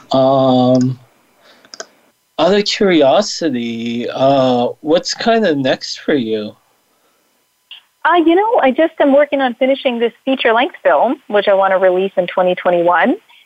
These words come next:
Speaker 2: And I'm just starting to write, um, the third one that I'm working on, which is about somebody who's currently incarcerated.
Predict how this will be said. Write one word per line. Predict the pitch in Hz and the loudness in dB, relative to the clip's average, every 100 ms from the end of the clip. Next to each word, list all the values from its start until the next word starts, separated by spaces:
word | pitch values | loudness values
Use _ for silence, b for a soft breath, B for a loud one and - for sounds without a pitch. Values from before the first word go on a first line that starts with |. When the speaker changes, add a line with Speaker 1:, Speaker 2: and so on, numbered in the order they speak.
| b | b
Speaker 2:
And | 220 214 208 202 196 - | -2 0 2 2 0 -2
I'm | 196 196 185 | 0 0 0
just | 220 233 - | 0 -2 -2
starting | - 208 202 190 | -2 0 0 2
to | 185 | 0
write, | 175 185 185 180 - - - 185 | 2 0 2 0 -2 -12 -8 -2
um, | 180 175 175 170 | 0 0 -2 -4
the | 214 190 - | -4 -4 0
third | 202 196 | 2 2
one | 180 175 | 0 0
that | 170 | 0
I'm | 170 | 0
working | 170 170 175 180 | -2 -2 0 0
on, | 175 180 | 2 2
which | 180 - 202 | 0 0 0
is | 202 196 | 0 0
about | 180 147 - | -2 -4 -6
somebody | 170 175 180 180 | -8 -6 -6 -6
who's | 170 - | -8 -6
currently | - 180 - 175 | -4 -2 -2 -2
incarcerated. | 170 170 175 - 170 165 170 214 | -2 -2 -2 0 0 2 2 0